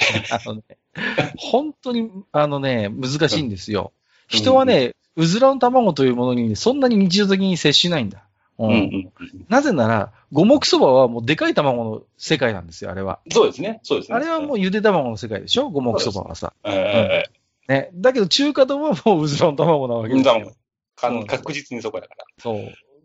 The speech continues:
Speaker 1: だからね、この、人間ね、普通のゆで卵とは、まあ、割と長い付き合いです。日常的には付き合いがある。
Speaker 2: はいはい。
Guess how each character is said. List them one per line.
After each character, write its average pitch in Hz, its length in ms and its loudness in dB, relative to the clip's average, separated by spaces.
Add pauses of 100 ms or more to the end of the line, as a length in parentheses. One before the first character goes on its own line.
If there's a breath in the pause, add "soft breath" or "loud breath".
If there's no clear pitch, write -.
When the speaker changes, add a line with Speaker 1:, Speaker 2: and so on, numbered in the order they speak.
Speaker 1:
だ 160 100 -8
か 139 100 -6
ら 120 120 -4
ね、 110 320 -4
こ 220 140 0
の、 233 200 -2 (500 soft breath)
人 294 220 2
間 330 180 4
ね、 247 240 2 (460)
普 196 120 4
通 320 320 4
の 311 80 2
ゆ 240 100 4
で 262 100 2
卵 269 360 2
と 160 160 2
は、 139 120 6
ま 135 120 2
あ、 131 80 2
割 127 240 -2
と 180 80 -4
長 143 220 0
い 139 80 0
付 - 200 -12
き 139 60 2
合 131 40 4
い 110 60 -2
で - 60 -14
す。 - 160 -20
日 117 220 -6
常 147 120 0
的 151 120 -2
に 147 80 -4
は 123 60 -6
付 104 220 -2
き 160 100 4
合 151 60 4
い 131 40 -2
が 110 100 -4
あ - 20 -2
る。 - 0 -
Speaker 2:
は - 20 -2
い - 40 -6
は 101 60 -8
い。 - 20 -20